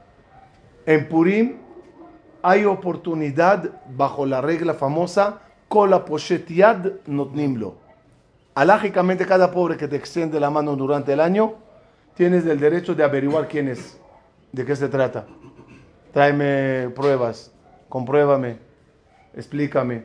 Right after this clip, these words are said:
En Purim, Kol haposhet yad, el que pone la mano se le da. Celestialmente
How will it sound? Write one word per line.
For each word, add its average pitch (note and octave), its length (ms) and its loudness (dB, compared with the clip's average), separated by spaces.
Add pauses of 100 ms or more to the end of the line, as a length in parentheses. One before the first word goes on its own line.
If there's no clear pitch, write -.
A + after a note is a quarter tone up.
(640)
En C#3 160 0
Purim, F3 460 4 (1300)
Kol A#3 280 8
haposhet F3+ 480 0
yad, A3+ 340 2 (240)
el F#3+ 160 0
que E3 160 -2
pone A3 340 2
la F3+ 120 6
mano A#3 260 2
se E3 160 -4
le C3 140 -2
da. G#2 180 -6 (2500)
Celestialmente F3+ 1200 0